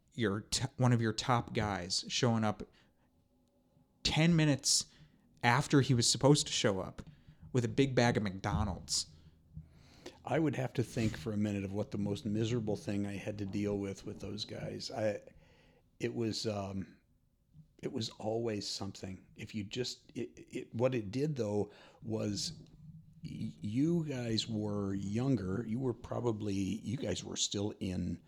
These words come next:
Speaker 2: elementary school when I started coaching in the high school level. So by the time you guys became teenagers, I was pretty well tuned in to the whole, you know, teenage behavior thing,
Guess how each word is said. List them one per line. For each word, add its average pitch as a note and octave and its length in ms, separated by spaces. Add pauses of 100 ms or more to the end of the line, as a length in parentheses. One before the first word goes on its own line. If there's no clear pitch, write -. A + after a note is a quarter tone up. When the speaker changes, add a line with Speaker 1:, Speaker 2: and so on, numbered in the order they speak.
(500)
Speaker 2:
elementary G2 500
school F#2 440
when F#2+ 140
I F#2+ 100
started F#2 380
coaching G2+ 360
in F#2 80
the F2+ 80
high F#2+ 160
school - 260
level. F#2 360 (380)
So - 180
by G#2 180
the G2+ 80
time A#2+ 340
you A#2+ 140
guys C#3+ 300
became A#2 380
teenagers, A#2 600
I - 140
was A#2 140
pretty C#3+ 320
well A2 260
tuned G2 400
in F2 320 (580)
to - 100
the G2 140
whole, G#2 460 (280)
you A#2 120
know, F#2+ 160 (600)
teenage G#2+ 420
behavior G#2 520
thing, F#2 360